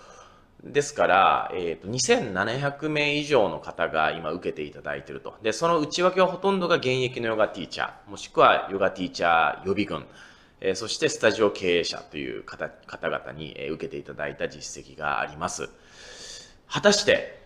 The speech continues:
ね、ヨガビジネス講座ってね、もう十年もやってるんでね、なんか、この暑苦しいこう顔と、なんかこうタイトルぐらいはね、聞いていただいたことあるかもしれませんけど、一体何をやってるんだということを少し、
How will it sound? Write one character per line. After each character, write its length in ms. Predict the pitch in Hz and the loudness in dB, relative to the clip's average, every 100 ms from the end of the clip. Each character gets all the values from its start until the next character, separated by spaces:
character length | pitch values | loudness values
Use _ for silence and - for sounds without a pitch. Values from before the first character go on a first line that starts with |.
| - | -2
ね、 380 | 92 90 - - | 0 0 -2 -8
ヨ 60 | |
ガ 120 | 82 87 | -4 -4
ビ 100 | 95 | -2
ジ 60 | |
ネ 120 | 95 | -4
ス 120 | 98 - | -6 2
講 220 | 104 80 | 4 4
座 120 | 67 | 2
っ 120 | - | -8
て 80 | - | -6
ね、 380 | 90 85 - 92 | -2 -2 -4 -4
も 140 | 110 | 2
う 80 | 107 | 2
十 160 | 113 214 | 4 4
年 120 | 180 | 4
も 60 | 95 | 2
や 80 | |
っ 100 | 90 | 2
て 80 | 117 | 2
る 100 | 107 | 2
ん 40 | 78 | 2
で 80 | |
ね、 240 | 71 110 - | -2 -2 -2
な 120 | 107 | -4
ん 20 | |
か、 520 | 110 87 76 - - - | 4 6 6 2 -6 -14
こ 120 | - | -2
の 100 | 98 | 0
暑 160 | 98 - | 0 0
苦 160 | 123 | -2
し 160 | 123 127 | 0 0
い 60 | 98 | 2
こ 200 | 92 82 | 2 2
う 60 | |
顔 220 | - 101 101 | 6 6 6
と、 320 | 107 98 - - - - | 6 6 4 -10 -20 -8
な 140 | 104 101 | -2 -2
ん 60 | |
か 80 | 78 | -2
こ 140 | - | -8
う 40 | 73 | -4
タ 120 | - | 0
イ 80 | 120 | 4
ト 100 | 123 | 4
ル 80 | 117 | 6
ぐ 100 | 117 | 6
ら 100 | 95 | 6
い 40 | |
は 120 | 64 | 4
ね、 100 | 76 - | -4 -8
聞 120 | 104 | -4
い 40 | |
て 80 | 113 | 0
い 60 | 110 | 4
た 80 | |
だ 100 | 107 | 6
い 60 | 107 | 6
た 100 | 101 | 2
こ 60 | 104 | 0
と 100 | 92 | 2
あ 60 | |
る 80 | 123 | 2
か 80 | 82 | 0
も 80 | 76 | -6
し 100 | 82 | -8
れ 80 | |
ま 140 | 78 76 | -8 -8
せ 160 | 85 | -10
ん 60 | 78 | -8
け 100 | 78 | -4
ど、 200 | 80 80 | 0 0
一 60 | 80 | 0
体 160 | - | -2
何 240 | 85 107 294 | 0 0 2
を 40 | |
や 120 | 349 - | 2 0
っ 80 | |
て 80 | - | -4
る 80 | 80 | -12
ん 60 | 69 | -12
だ 120 | - | -12
と 100 | - | -8
い 80 | 80 | -8
う 60 | |
こ 80 | 87 | -4
と 240 | 87 82 | 4 6
を 40 | 76 | 6
少 220 | - 240 | 4 2
し、 240 | 233 85 | 4 -2